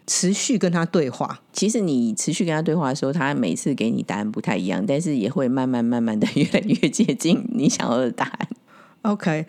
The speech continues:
Speaker 1: 所以你看嘛，我想要答案就是，如果越来越多人问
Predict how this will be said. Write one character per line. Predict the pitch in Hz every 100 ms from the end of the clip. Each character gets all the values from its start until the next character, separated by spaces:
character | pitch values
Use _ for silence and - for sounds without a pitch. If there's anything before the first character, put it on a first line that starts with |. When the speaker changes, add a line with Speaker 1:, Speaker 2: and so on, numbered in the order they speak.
| -
Speaker 1:
所 | -
以 | 269 -
你 | 160
看 | - 220
嘛， | 175 139 -
我 | - 202
想 | 247 190
要 | 175 220
答 | 190
案 | 175 190
就 | 190
是， | 190 185
如 | 190
果 | 277 247
越 | 208 269
来 | 214 190
越 | 226 214
多 | 190 202 196
人 | 160 156 180
问 | 196 156